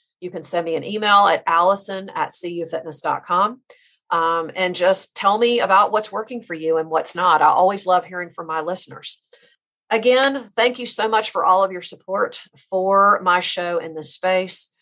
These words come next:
Um, I would not be here without it. And I never, ever want a week to go by where I don't tell you how thankful I am and grateful I am to be here every week sharing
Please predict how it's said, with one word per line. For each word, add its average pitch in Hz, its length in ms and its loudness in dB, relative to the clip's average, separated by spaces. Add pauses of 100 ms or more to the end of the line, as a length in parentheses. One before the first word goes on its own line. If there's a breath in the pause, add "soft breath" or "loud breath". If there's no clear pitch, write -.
(280)
Um, 170 160 0
I 185 100 4
would 165 180 2
not 175 200 4
be 185 140 -6
here 175 260 -6
without 147 480 -2
it. - 220 -2 (340 soft breath)
And 185 140 -2
I 180 100 4
never, 196 480 4
ever 190 240 4
want 170 200 4
a 170 40 2
week 165 200 -4
to - 80 -20
go 165 160 -2
by 156 240 2
where 151 180 -2
I 147 80 0
don't 156 260 -6
tell 160 160 0
you 156 160 2
how 175 280 4
thankful 160 460 -4
I 151 160 2
am 151 200 -6
and 151 140 -12
grateful 156 360 -2
I 143 140 0
am 143 280 -8
to 143 120 -12
be 147 200 -6
here 147 180 -6
every 165 300 -4
week 147 280 -4
sharing 160 640 -2